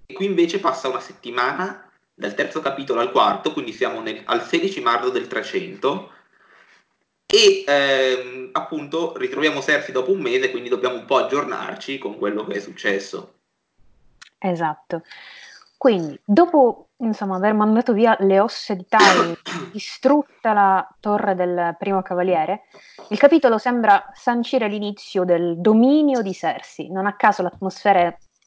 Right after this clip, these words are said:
Speaker 2: è sa di trionfo, di distinzione, di arroganza.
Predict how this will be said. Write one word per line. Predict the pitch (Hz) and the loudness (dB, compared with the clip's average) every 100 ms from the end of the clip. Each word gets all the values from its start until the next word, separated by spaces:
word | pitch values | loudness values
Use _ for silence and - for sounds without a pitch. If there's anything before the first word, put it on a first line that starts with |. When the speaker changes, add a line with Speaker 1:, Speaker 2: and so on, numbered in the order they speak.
| - | -14
Speaker 2:
è | 196 | -12
sa | 185 - 196 | -6 -2 -2
di | 170 180 - | -2 -8 -4
trionfo, | - 190 185 170 170 - 165 _ _ _ - | 4 6 6 2 -6 -10 -10 _ _ _ -12
di | 180 | -8
distinzione, | 175 185 - 175 170 - 180 190 170 | -4 -6 -6 -8 -6 2 4 4 0
di | 165 | 0
arroganza. | 175 170 170 165 156 - 165 | 0 0 -2 -2 -4 -6 -8